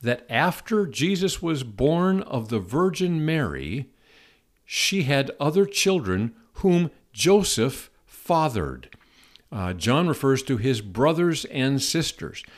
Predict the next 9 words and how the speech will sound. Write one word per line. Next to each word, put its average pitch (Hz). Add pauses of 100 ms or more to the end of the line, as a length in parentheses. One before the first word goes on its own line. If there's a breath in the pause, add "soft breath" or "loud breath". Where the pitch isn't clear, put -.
(220 loud breath)
The 110
Roman 214
Catholics, 175
their 117
official 175
dogma, 87
their 113
official 220
doctrine, 110